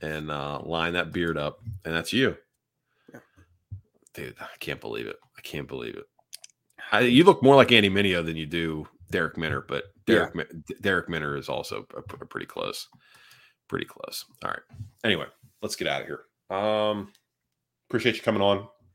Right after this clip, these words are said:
Speaker 1: How many plays do we have? Like, four, if that?
Speaker 2: Uh, yeah, it's, it's very light.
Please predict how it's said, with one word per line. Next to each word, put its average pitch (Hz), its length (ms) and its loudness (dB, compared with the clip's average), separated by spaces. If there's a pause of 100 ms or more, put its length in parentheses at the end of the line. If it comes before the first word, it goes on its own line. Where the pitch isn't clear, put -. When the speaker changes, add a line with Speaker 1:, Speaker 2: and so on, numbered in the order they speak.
(1700)
Speaker 1:
How 123 80 4
many 135 120 10
plays 120 220 6
do 123 80 2
we 104 60 6
have? 98 160 4
Like, 82 120 -2
four, 120 400 2 (200)
if 92 160 -4
that? 107 260 6 (240)
Speaker 2:
Uh, 98 260 0
yeah, 95 220 -2
it's, 92 160 -10
it's 104 220 -14
very 101 260 0
light. 92 300 -4